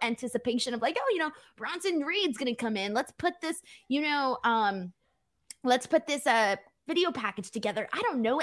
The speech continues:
anything just to add a little sizzle. Uh, Kenny the Trend sends in a super chat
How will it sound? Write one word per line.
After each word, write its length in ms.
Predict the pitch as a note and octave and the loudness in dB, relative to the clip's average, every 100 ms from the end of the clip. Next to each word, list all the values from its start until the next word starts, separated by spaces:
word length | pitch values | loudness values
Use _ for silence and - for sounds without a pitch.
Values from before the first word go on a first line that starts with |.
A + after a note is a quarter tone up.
| - | 0
anything 380 | E4+ G#4 F#4 C4 | 0 -2 -2 -4
just 160 | - | -4
to 120 | - | 0
add 140 | B3+ C#4+ | 2 2
a 60 | |
little 200 | C4 B3 | 2 0
sizzle. 600 | A3+ - C4+ G#3+ F#3+ - - _ - - - | -2 -2 0 2 2 0 -6 _ -20 -20 2
Uh, 160 | C#4+ C#4+ | 4 4
Kenny 240 | F#4+ A#4 B4 | 4 4 4
the 40 | F#4 | 0
Trend 320 | - F#4 G#4 | 0 0 2
sends 240 | F#4+ C#4+ | 2 2
in 60 | C#4 | 0
a 60 | |
super 260 | B3+ D4 D4 | -2 -2 -4
chat 280 | - D4+ | 2 2